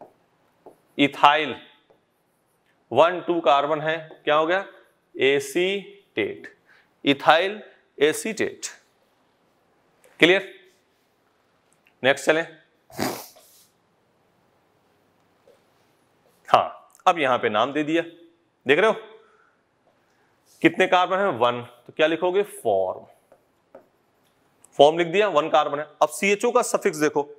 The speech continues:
यहां से सीएचओ का सफिक्स ये, ठीक है। अब देख लोगे ना ये चार्ट,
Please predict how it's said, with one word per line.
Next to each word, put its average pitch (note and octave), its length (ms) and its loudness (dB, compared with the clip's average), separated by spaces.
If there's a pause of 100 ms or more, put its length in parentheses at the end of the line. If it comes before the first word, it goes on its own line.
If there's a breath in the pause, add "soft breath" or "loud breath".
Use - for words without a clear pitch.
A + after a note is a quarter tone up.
(960)
यहां D3 360 2
से A2+ 160 -8 (380)
सीएचओ D#3 460 0
का F3 140 2
सफिक्स F3 600 -2 (760)
ये, E3 180 2 (2000)
ठीक E3 160 4
है। A#3 80 4 (420)
अब C#3+ 120 -4
देख F3+ 140 2
लोगे G3+ 140 0
ना C4 80 2
ये B3 100 2
चार्ट, B2+ 280 2